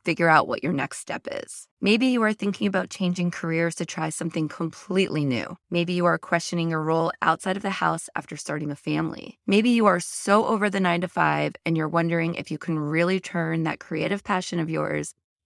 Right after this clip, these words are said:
into a paycheck. Or maybe you are ready to step into the real world for the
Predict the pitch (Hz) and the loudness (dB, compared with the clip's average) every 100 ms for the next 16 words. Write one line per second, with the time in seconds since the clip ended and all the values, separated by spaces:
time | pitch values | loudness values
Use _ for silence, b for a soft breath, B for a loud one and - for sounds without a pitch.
0 | _ 151 147 151 147 - - 185 - - | _ -2 0 -2 -4 -8 -10 -10 -10 -12
1 | - - 196 196 208 247 240 208 165 160 | -18 -2 0 2 2 2 4 2 2 0
2 | 175 170 - - 185 - 208 - 196 180 | 0 -4 -6 -4 -4 0 -2 0 0 4
3 | 180 165 165 160 - - | 4 4 2 0 -4 -8